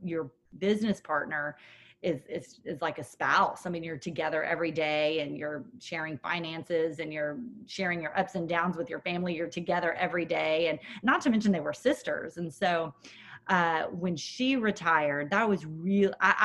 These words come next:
I think, I, I personally think it was very, very hard on, on my mom, um, because my aunt ended up moving out to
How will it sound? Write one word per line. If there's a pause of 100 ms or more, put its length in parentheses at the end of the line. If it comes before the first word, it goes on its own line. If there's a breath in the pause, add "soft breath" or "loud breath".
(120)
I
think,
I, (140)
I
personally
think
it
was
very,
very
hard
on, (240)
on
my
mom,
um, (260 loud breath)
because
my
aunt
ended
up
moving
out
to